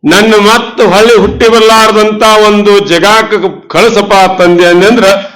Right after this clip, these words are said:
ಹೊಳ್ಳಿ ನೀವು ಹೊಟ್ಟಿ ಇಲ್ಲಿ ಬು-, ಹೊಳ್ಳಿ ಹುಟ್ಟಿ ಭೂಮಿ ಮೇಲೆ ಬರುವುದನ್ನಿಲ್ಲ, ಮುಕ್ತನೇ ಆಗ್ತೇ ಅಂತಕ್ಕಂಥ. ಅದಕ್ಕ ನಾವು ಯಾವಾಗಲೂ ಸಹ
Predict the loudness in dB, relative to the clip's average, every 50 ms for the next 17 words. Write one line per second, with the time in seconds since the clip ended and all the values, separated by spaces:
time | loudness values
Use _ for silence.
0 | -14 -6 -4 -2 0 2 2 2 2 2 2 2 0 0 -2 -4 -6 -6 -6 -8
1 | -8 -10 -10 -6 -4 -2 -2 0 0 -2 -2 -4 -4 -4 -4 -4 -4 -4 -4 -4
2 | -2 -2 -2 -2 -2 -4 -4 -4 -4 -2 -2 -2 -2 -4 -4 -6 -8 -10 -12 -16
3 | -20 -20 _ -8 -6 -6 -6 -6 -6 -4 -2 0 0 0 0 -2 -2 -4 -4 -4
4 | -4 -4 -8 -10 -10 -12 -12 -6 -4 -2 0 -2 -2 0 0 0 0 -2 -4 -6
5 | -16 -20 -20 _ -8 -4 -2 -2 -2 -2 -2 -4 -4 -2 -2 0 0 0 0 0
6 | 0 -2 -2 -2 -2 -2 0